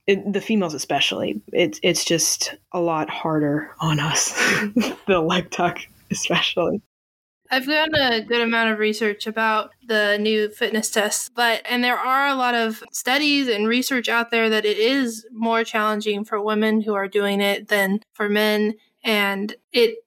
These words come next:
Speaker 2: also, the weight thing is a thing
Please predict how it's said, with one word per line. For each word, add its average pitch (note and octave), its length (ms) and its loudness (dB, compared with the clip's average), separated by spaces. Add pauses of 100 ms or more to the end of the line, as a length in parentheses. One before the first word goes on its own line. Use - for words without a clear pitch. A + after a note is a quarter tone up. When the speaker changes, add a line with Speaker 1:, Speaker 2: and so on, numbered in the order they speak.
(140)
Speaker 2:
also, A3+ 800 0
the G#3 120 0
weight A#3+ 400 -2
thing G3 340 2
is G#3 200 0
a G3+ 80 0
thing G3+ 540 -2